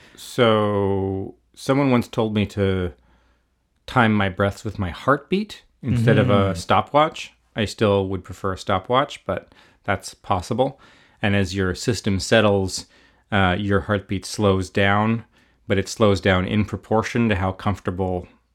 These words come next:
Speaker 1: the breathing is. So eventually you get to a place where it is maybe pretty regular. Um, and then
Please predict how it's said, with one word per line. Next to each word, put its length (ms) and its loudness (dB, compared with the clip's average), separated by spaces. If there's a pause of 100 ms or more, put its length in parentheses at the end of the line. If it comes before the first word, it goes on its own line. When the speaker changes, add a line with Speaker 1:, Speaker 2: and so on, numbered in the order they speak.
Speaker 1:
the 540 -4 (880)
breathing 480 0
is. 260 0
So 320 0
eventually 460 -2
you 60 -6
get 180 -6
to 100 -8
a 20 -10
place 360 -8
where 120 -6
it 60 -6
is 360 -10
maybe 280 -4
pretty 260 -4
regular. 520 -6 (640)
Um, 760 2
and 280 2
then 480 0